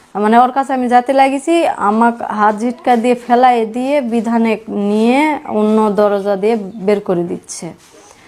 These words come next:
পরে আবার ওরাই শি-, বলতেছে যে বিধান নাই, এ-, এখনো বলতেছে বিধান নাই।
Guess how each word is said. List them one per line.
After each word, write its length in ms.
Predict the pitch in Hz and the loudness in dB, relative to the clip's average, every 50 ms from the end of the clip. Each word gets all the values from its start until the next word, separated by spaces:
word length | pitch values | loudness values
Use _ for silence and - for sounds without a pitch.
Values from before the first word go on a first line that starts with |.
| - - - - 285 285 277 _ _ - - _ _ _ _ _ _ _ _ _ _ _ _ _ | -20 -20 -20 -20 -20 -20 _ _ _ -20 -20 _ _ _ _ _ _ _ _ _ _ _ _ _
পরে 200 | - 226 233 233 | 0 2 4 4
আবার 260 | 247 247 240 247 247 247 | 4 4 4 4 2 2
ওরাই 440 | 233 226 233 233 226 247 247 254 | 4 2 2 4 4 2 0 0
শি-, 160 | 240 - - - - - 202 | -2 -8 -14 -16 -14 -8 -2
বলতেছে 560 | 214 220 226 226 226 240 233 233 269 262 254 | 0 0 0 0 -2 -6 -4 -2 -2 -2 -2
যে 200 | 220 220 226 220 | -2 -2 -2 -2
বিধান 360 | 196 185 202 202 208 254 226 | -2 -2 -2 0 0 2 0
নাই, 320 | 208 196 196 190 180 165 - - - _ _ _ _ _ _ _ _ | 0 0 0 0 -2 -2 -6 -10 -18 _ _ _ _ _ _ _ _
এ-, 300 | - 180 196 220 226 220 - | -2 0 2 4 4 2 2
এখনো 360 | 208 214 208 - 269 277 285 | 0 -2 -4 -2 0 0 2
বলতেছে 440 | 254 220 220 214 190 202 196 196 190 | 4 2 2 2 0 -4 -4 -4 -4
বিধান 300 | 180 180 180 175 226 220 | -4 -4 -4 -4 -4 -4
নাই। 280 | 190 175 170 98 90 | -4 -4 -6 -6 -8